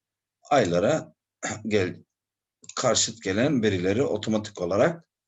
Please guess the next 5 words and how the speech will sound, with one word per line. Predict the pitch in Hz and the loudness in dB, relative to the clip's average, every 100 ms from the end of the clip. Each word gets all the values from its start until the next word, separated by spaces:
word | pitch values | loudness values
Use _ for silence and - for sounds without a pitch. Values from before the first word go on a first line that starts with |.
| _ _ - _ _ _ _ _ _ _ _ | _ _ -20 _ _ _ _ _ _ _ _
almış | 120 95 101 123 - | -2 0 0 -2 -2
bulunmaktayım. | 107 104 98 90 - 90 98 | 0 0 0 -2 -4 -4 0
Gayet | 107 90 85 - | 2 2 2 -2
de | 123 147 - 113 | 0 0 0 -4
başarılı | 101 92 87 101 165 165 | -4 -4 -2 0 0 -2